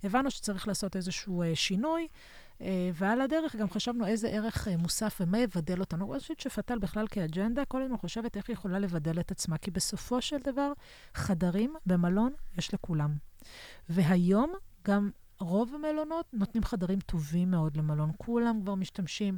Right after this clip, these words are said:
במיטות נהדרות, ובמצעים נעימים, ובטלוויזיות הכי גדולות, ולא משנה מה, זה גם פחות טוב מהבית. פעם חדר במלון היה יותר שווה מהחדר שלך בבית. היום החדר הוא כבר נון איש, הוא תמיד בבית, יותר נוח לך, יותר גדול לך ויותר יפה לך.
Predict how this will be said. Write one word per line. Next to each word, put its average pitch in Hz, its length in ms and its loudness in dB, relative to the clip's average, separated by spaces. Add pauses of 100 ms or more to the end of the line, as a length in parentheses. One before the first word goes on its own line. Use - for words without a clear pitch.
(360)
במיטות 196 440 6
נהדרות, 160 420 0
ובמצעים 185 680 2
נעימים, 160 340 0
ובטלוויזיות 190 680 -2
הכי 208 200 0
גדולות, 180 500 2
ולא 208 600 2
משנה 226 420 6
מה, 220 220 8 (160)
זה 208 160 0
גם 185 180 2
פחות 196 260 2
טוב 180 160 2
מהבית. 147 500 0 (160)
פעם 262 280 4 (160)
חדר 233 260 -2
במלון 226 420 2
היה 208 120 6
יותר 208 200 0
שווה 170 260 0
מהחדר 151 320 -2
שלך 160 260 -4
בבית. 156 400 -2
היום 294 340 2 (840)
החדר 202 280 4
הוא 202 120 2
כבר 196 160 2
נון 196 200 2
איש, 196 180 2
הוא 185 60 0
תמיד 175 240 -2
בבית, 170 320 0
יותר 165 200 -2
נוח 196 220 0
לך, 202 200 -2
יותר 165 200 2
גדול 165 300 2
לך 208 200 0
ויותר 160 280 0
יפה 151 220 -2
לך. 143 240 -2